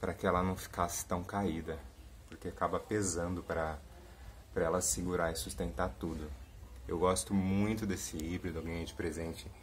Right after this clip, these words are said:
de um casal de amigos e é um presente muito querido que eu gosto e aprecio demais.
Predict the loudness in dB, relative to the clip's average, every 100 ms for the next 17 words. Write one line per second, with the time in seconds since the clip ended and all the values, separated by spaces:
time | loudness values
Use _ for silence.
0 | -18 -18 -16 -12 -6 -4 2 2 6 4
1 | 4 0 -2 -2 -2 -4 -6 -10 -12 -16
2 | -18 -20 -20 -16 -8 -4 -2 0 -2 -2
3 | -2 -2 -4 -4 -6 -4 -2 -2 -4 -4
4 | -2 4 4 2 -2 -6 -6 -12 -16 -2
5 | 0 2 2 2 0 4 4 4 2 -2
6 | -4